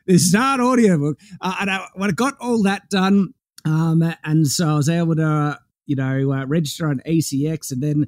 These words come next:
I still needed to produce the audiobook and, and make sure it fit all their specs right. So I had to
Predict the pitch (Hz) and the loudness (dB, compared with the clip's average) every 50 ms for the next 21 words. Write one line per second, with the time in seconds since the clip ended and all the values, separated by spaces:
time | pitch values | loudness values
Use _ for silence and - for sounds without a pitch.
0 | - _ _ _ _ _ 139 143 - - 170 170 156 156 156 156 147 151 135 - | -4 _ _ _ _ _ -12 -12 -10 -6 -4 -2 0 0 2 2 0 0 -2 -4
1 | - 143 135 131 123 117 - 120 113 127 160 156 139 - - 127 131 147 160 151 | -4 -2 -2 -2 -2 -4 -6 -6 0 2 2 2 2 0 -2 -2 0 0 2 2
2 | 156 151 147 143 135 117 135 160 160 160 165 - - 127 127 123 127 131 135 - | 2 2 2 0 -2 -2 -4 -4 -4 -4 -4 -6 -6 -6 -4 -4 -4 -4 -4 -4
3 | 139 135 143 151 - - - 147 143 135 127 - - - 156 - - 135 143 147 | -2 -2 -2 -2 -4 -6 -8 -6 -6 -6 -8 -10 -10 -10 -10 -8 -6 -6 -4 -4
4 | 131 135 139 135 131 127 - - - - 165 156 - - - 160 160 156 - - | -4 -4 -6 -6 -6 -8 -8 -10 -10 -10 -10 -10 -10 -10 -8 -8 -6 -8 -8 -8
5 | 127 127 160 143 - - 139 135 131 | -8 -8 -8 -8 -8 -6 -6 -4 -4